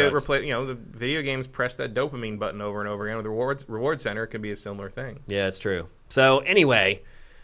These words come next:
Speaker 2: Regardless, it's a glorious day for our favorite medium. Um, even though most people who saw that W H O report will never, ever see Oxford's report, at least we know inside.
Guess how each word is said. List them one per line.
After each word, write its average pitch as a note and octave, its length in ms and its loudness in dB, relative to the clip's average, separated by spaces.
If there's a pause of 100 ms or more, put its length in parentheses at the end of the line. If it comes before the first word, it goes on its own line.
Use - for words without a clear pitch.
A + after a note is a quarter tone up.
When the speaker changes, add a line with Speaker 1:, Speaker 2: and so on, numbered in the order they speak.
(140)
Speaker 2:
Regardless, D#3 640 8
it's D3 140 -2
a D3+ 40 2
glorious D#3 540 8
day C#3+ 240 6
for C3+ 180 2
our B2 120 6
favorite B2 340 4
medium. G#2+ 520 0 (120)
Um, G#2+ 360 2
even C#3 200 2
though C#3+ 220 8
most C3+ 260 2
people C#3 300 2
who B2+ 100 4
saw C3 220 4
that B2+ 160 4
W B2 260 2
H A#2+ 220 2
O B2+ 100 8
report A#2+ 480 4
will A#2 160 2
never, B2 340 4
ever B2 280 2
see B2 180 -2
Oxford's A2+ 480 0
report, A2 480 2 (380)
at D#3+ 120 8
least F#3 300 8
we F3 220 6
know D#3 260 10
inside. A#2+ 680 2